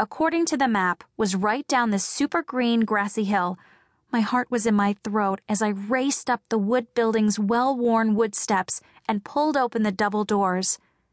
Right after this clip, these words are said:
The large, open room had high ceilings with wood beams that held up rows and rows of camp banners. "The Green Machine, two thousand three Color War victors,"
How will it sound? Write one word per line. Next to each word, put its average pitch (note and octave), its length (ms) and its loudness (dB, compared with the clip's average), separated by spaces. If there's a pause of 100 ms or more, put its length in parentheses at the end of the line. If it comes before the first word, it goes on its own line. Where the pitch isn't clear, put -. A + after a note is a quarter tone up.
(300)
The A3 100 -2
large, A3+ 640 0 (120)
open C#4+ 380 2
room G#3 400 2 (280)
had - 160 -2 (200)
high C#4+ 140 0
ceilings A#3+ 600 0
with G3+ 200 -4
wood A3+ 280 -2
beams G#3+ 420 2
that G#3 120 0
held B3+ 240 -2
up A#3 160 -2
rows A#3+ 560 0
and G3+ 180 2
rows A#3 380 2
of G3 140 -4
camp B3 280 -2
banners. F#3+ 500 0 (760)
"The G#3+ 140 0
Green C4 340 2
Machine, G#3 520 2 (380)
two F4 200 2
thousand C#4+ 440 0
three B3+ 260 0
Color D#4 380 0
War C#4+ 300 2
victors," G#3+ 580 0